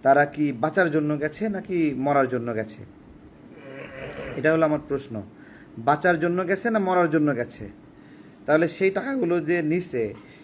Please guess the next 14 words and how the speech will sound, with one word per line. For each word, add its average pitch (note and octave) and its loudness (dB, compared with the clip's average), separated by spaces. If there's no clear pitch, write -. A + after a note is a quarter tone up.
সেই F3 -6
টাকাগুলোর F3+ 4
বিনিময়ে D#3+ 2
বাঁচাবে F#3 -2
নাকি C#3+ -4
মারবে? B2+ 2
এটা D3 -2
হলো E3 2
প্রশ্ন। B2 -8
তো E3+ 0
সেটাই C#3+ 0
হলো, D#3+ 0
মীর C#3+ 0
মুগ্ধের C#3+ -2